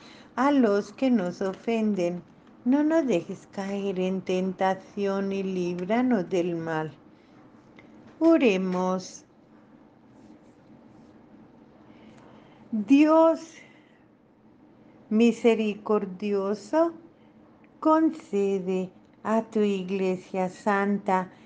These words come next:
que se entregue plenamente a ti y que viva siempre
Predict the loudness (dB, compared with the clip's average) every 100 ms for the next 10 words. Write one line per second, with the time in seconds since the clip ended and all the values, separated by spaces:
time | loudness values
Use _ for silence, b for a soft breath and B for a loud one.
0 | B _ -2 2 2 -2 -6 -4 -4 -4
1 | -4 -4 -6 -8 -4 2 2 2 -2 -4
2 | -4 -4 -2 -2 -2 -2 0 2 2 0
3 | 0 -2 -2 -4 -14 -20 -20 _ _ _
4 | -20 -20 -6 -2 -2 -4 -6 -4 -4 -4
5 | -6 -16 -20 B B B B B 2 2
6 | 4 4 4 0 0 0 0 0 -2 -8
7 | 0 2 4 2 0 -4 -6 -6 -6